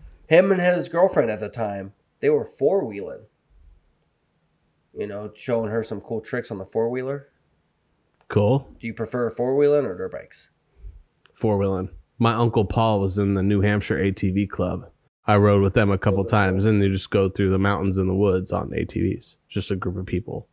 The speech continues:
Speaker 1: Mm.
Speaker 2: There's a club that ride A T Vs through the woods. Good times.
Speaker 1: It's a club that <laughs> ride. Okay, cool. Nice.
Speaker 2: Yeah.
Speaker 1: Okay.
Speaker 2: Yeah, carry on.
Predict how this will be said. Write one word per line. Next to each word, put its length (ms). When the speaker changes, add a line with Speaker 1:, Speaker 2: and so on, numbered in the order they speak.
Speaker 1:
Mm. 240
Speaker 2:
There's 220
a 60
club 400
that 200
ride 280
A 100
T 160
Vs 260
through 140
the 80
woods. 280
Good 140
times. 380
Speaker 1:
It's 300
a 40
club 480
that 140
<laughs> 20
ride. 320
Okay, 220
cool. 260
Nice. 420
Speaker 2:
Yeah. 140
Speaker 1:
Okay. 180
Speaker 2:
Yeah, 80
carry 200
on. 180